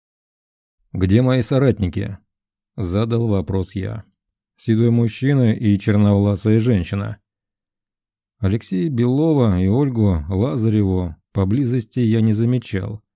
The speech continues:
Их судьба мне была отнюдь не безразлична. Мне хотелось надеяться, что им удалось сбежать от ханов. «Они живы», — ответил шаман. «Ты в одиночку вытащил их из пещеры. Твои кости были переломаны,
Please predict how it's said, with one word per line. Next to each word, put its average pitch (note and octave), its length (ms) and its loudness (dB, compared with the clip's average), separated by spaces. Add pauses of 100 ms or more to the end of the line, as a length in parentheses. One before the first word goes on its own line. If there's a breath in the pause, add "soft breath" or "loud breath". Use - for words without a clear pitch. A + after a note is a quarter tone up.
(420)
Их B2 180 2
судьба D3 460 -4
мне D3+ 160 -2
была C#3 300 2
отнюдь C#3 340 -2
не C3+ 140 0
безразлична. C3+ 920 -2 (100)
Мне G2+ 240 2
хотелось G#2 500 -2
надеяться, A2+ 580 -2
что G#2+ 240 0
им A2 180 4
удалось G2+ 360 2
сбежать F#2+ 520 -2
от G2 100 -2
ханов. G2+ 540 -4 (880)
«Они F#3+ 300 2
живы», — G#2+ 480 -2 (460)
ответил G2+ 440 -2
шаман. F#2+ 540 -2 (580)
«Ты E3+ 140 -4
в E3+ 60 -2
одиночку C#3 600 -2
вытащил B2+ 600 0
их G#2+ 420 0
из - 220 -6
пещеры. A2+ 720 -6 (380)
Твои F3 320 -4
кости B2 380 0
были G2 280 0
переломаны, G2+ 760 0